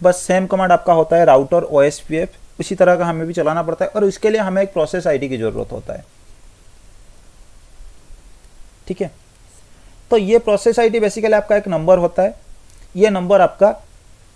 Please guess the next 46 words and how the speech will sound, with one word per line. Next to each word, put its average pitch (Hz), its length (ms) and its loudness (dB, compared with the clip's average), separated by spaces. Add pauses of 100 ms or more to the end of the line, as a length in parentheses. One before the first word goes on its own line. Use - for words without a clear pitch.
(500)
ओएसपीएफ़ 180 420 2
की 214 100 -6
process 170 320 -2
को 196 100 -2
चालू 165 240 2
करने 170 220 -2
के 175 80 -4
लिए 180 80 0
आपको 170 200 -2
यूज़ 165 200 -2
होता 175 200 0
है 214 60 0 (120)
और 214 120 0
ये 190 200 -2
आपका 220 260 2
locally 202 440 0
significant 127 560 -8
होता - 220 -10
है। - 100 -12 (4000)
locally 220 300 2
significant 214 480 -4
का 220 80 -2
मतलब 190 300 -4
यही 180 180 0
है 180 100 0
कि 220 280 -8
ये 190 120 0
अगर 220 240 2
router 185 380 2
one 196 220 -2
आपके 196 200 -4
पास 185 240 -2
है, 208 60 0
router 170 280 2
one 190 280 -2
के 208 100 -4
ऊपर 202 240 -2
अगर 180 200 4
आप, 180 260 -2
आ, 135 220 2
process 175 400 -4
आईडी 185 180 2
चला 160 280 2
रहे 160 160 2
हो 165 120 2
वन, 143 380 0